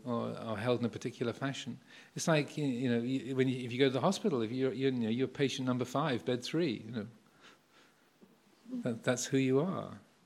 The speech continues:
You know, to the, to the people on the ward, you're just, you know, that woman in bed number, bed number three. And, uh, you, you can say, "Don't you know who I am?" But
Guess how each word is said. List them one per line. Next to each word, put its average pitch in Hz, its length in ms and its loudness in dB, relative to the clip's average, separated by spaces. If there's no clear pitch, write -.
You 127 120 -4
know, 113 80 -6
to 123 120 0
the, 113 240 4
to 107 160 -6
the 113 80 0
people 127 280 2
on 113 80 4
the 113 80 4
ward, 110 420 2
you're 123 120 -2
just, 113 360 -8
you 123 120 2
know, 117 120 2
that 120 160 2
woman 127 240 8
in 120 120 6
bed 117 180 4
number, 120 280 2
bed 117 380 -4
number 120 200 -2
three. 120 420 -4
And, 120 240 0
uh, 123 40 0
you, 120 140 -4
you 131 140 8
can 131 140 4
say, 117 220 6
"Don't 180 320 4
you 175 60 4
know 160 100 8
who 135 160 6
I 120 120 8
am?" 104 360 4
But 113 120 2